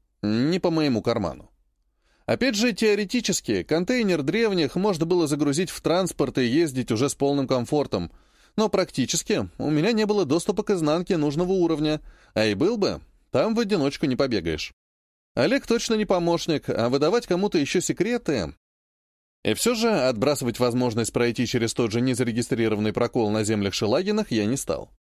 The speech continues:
Но только если сильно припрёт, потому что рисковать ради зелья, подчищающего следы допроса, я пока готов не был.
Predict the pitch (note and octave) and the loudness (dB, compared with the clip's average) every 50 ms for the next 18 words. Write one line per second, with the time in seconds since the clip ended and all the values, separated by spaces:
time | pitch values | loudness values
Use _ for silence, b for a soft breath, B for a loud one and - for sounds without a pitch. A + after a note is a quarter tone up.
0 | _ _ _ _ _ - - B2 - - B3+ C4 A#3 - A3+ G#3+ F#3+ G3+ G#3 - | _ _ _ _ _ -2 -2 -2 0 0 0 -2 0 0 0 0 2 0 0 0
1 | G#3+ F#3+ E3+ - A3 G#3+ G3+ G3+ F3 G3+ F#3+ - F3 D3+ A2 F2 - - - - | 0 0 0 0 0 0 0 0 0 0 0 0 0 0 0 0 -2 -6 -20 -20
2 | _ _ _ - - E3 F3 D#3+ D#3 C#3 - - C#3+ C#3 C#3+ - - D#3 C#3+ C#3 | _ _ _ -6 -2 0 0 0 0 0 0 0 0 0 0 0 0 0 2 2
3 | C3 A2 C3+ C3 C3 A2+ B2 A#2+ A2 A#2+ D#3 D3+ B2 A#2 A#2 A2+ G#2+ - - A2+ | 2 2 2 0 0 2 0 0 2 2 2 2 2 2 2 2 2 0 -2 -2
4 | - - D3 - - D3+ C3 A#2 A2 - - - B2 A#2 A2+ - B2 A#2+ G#2+ A#2+ | -2 0 -2 0 0 2 2 2 0 0 -2 -2 -2 -2 0 0 0 0 0 0
5 | A2+ B2 D3 - A3 A#3+ B3+ A#3 - - A#3 G#3 C3+ B2+ D#3 - G3+ F#3 - C#3 | 0 0 0 0 2 0 0 0 0 -2 0 2 2 0 2 0 -2 -2 0 -2
6 | C3 A#2 C#3+ D3 - G#2+ G#2+ - B2 G2+ F2 E2 D#2+ E2+ F2 - | 0 0 -2 0 0 -2 -2 -2 -2 -2 -2 0 0 -2 -2 -4